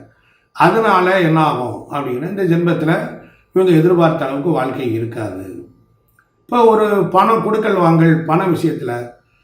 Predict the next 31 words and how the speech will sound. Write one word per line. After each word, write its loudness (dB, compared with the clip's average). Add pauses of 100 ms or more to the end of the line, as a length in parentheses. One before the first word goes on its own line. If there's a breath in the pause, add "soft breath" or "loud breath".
(120)
இந்த -4
பணத்தை 0
ஹேண்டில் 0
பண்ணுவதுல, -4
கையாளுவதுல -2
பிரச்சனை -2
இருக்கணும். -6
இந்த, 6 (920 soft breath)
அஹ், 0
சுக்கிரனுடைய 0
கர்ம -2
பதிவு -4
சொல்லு. -10 (800)
இதெல்லாம் 2
நீங்க 0
இருக்கீங்களான்னு 2
பாருங்க 0
முதல்ல. -6
இது -8
மாதிரிலாம் 0
இருந்துச்சுன்னா, 0 (580 loud breath)
"ஆமா 2
சார், 2
எனக்கு 0
பெருவாரியா 2
எல்லா 4
காலத்துலயும் 2
இந்த 0
மாதிரி -2
பிரச்சனை -2
இருக்குன்னா," -8